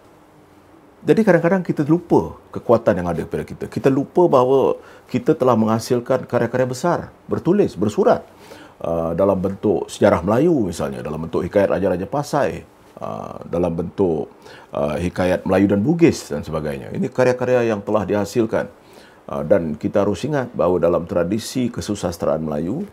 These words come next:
kita ada cerita-cerita jenaka, kita seperti Pak Kaduk, Pak Pandey, Lebay Malang, eh, Musang Berjanggut dan sebagainya. Dan pada waktu yang sama, kita juga ada karya-karya fantasi yang luar biasa. Hikayat Malim Deman, Hikayat Malim Dewa dan sebagainya. Ini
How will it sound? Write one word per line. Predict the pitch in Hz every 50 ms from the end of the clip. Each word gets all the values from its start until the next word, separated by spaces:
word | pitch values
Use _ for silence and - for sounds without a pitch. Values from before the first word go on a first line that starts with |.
| - _ - - - - - _ -
kita | - - - 101 95 87
ada | 85 90
cerita-cerita | - - 113 113 - 117 113 - 120 113 - 131 127
jenaka, | 120 139 151 165 165 - 147 117 82 - -
kita | - 87 - 107 101 95 92 92 87 78 76 76 71 85
seperti | - - - 76 - 90 -
Pak | - - - - - -
Kaduk, | 82 80 76 69 - 76 - - - -
Pak | - - - - -
Pandey, | 78 76 73 67 71 73
Lebay | 76 76 71 71 76 76
Malang, | 78 73 73 73 78 73 69 67 64 62 58 - - - - - - -
eh, | - - 65
Musang | 73 82 - - 90 82
Berjanggut | 73 76 69 78 78 78 80 78 69 -
dan | -
sebagainya. | 69 73 73 73 73 73 73 76 76 -
Dan | 120 123 120
pada | - 127 120
waktu | 113 104 - 110 107
yang |
sama, | 98 - 101 101 117 143 170 208 - - - - - - - -
kita | - - 107 - 104
juga | 104 117 120 123 - -
ada | - 107 120 117
karya-karya | - 123 117 117 110 107 - 113 113 110 104
fantasi | - 120 113 107 127 147 170 - - 226 202
yang | 170 139 135
luar | 143 147 143
biasa. | 131 160 175 175 - 160 127 85 85 - - - - - - _
Hikayat | - - - - 113 117 -
Malim | - 113 113 117 110 101
Deman, | 110 107 104 101 85 67 80
Hikayat | 87 - - 107 110 -
Malim | 113 113 123 117 110
Dewa | 120 127 135 127 117 101
dan | 90 -
sebagainya. | 82 90 87 85 80 78 85 101 113 131 143
Ini | 175